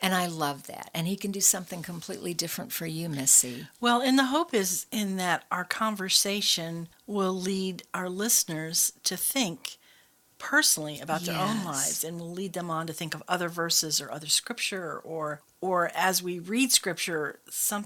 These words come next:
Speaker 2: if something touches their heart, they'll go in
Speaker 1: Mm-hmm.
Speaker 2: the direction that God is leading them. So,
Speaker 1: Yeah.
Speaker 2: a-, absolutely. And I, I, we've said it over and over again, how, how much sitting around this table,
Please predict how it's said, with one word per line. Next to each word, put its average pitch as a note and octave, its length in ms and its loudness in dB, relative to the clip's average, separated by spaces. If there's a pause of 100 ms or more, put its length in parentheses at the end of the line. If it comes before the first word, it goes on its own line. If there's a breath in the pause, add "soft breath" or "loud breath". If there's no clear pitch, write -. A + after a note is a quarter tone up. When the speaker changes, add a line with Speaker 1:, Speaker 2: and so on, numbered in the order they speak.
Speaker 2:
if G3+ 120 -4
something F#3+ 320 0
touches F#3+ 400 -2
their E3+ 160 -4
heart, F#3 340 0
they'll E3+ 140 -4
go F#3 160 -2
in F#3 80 -2
Speaker 1:
Mm-hmm. F3 80 -4
Speaker 2:
the E3 60 -2
direction D#3+ 360 -2
that C3+ 120 -6
God C#3+ 200 -6
is C#3+ 160 0
leading D3+ 360 -6
them. C#3+ 160 -12
So, E3 360 2 (120)
Speaker 1:
Yeah. D#3 560 -6
Speaker 2:
a-, - 100 -14
absolutely. G3 720 2
And G3 120 -2
I, A#3 100 4 (100)
I, B3+ 320 0
we've D4 200 2
said C#4 220 6
it A3 100 -2
over G3+ 200 2
and F#3 120 0
over F3 180 -2
again, E3 320 -4
how, D#3+ 440 -4 (480 loud breath)
how A3 300 6
much G3+ 720 6
sitting A#3+ 420 6
around F3+ 260 2
this E3 180 2
table, E3 640 0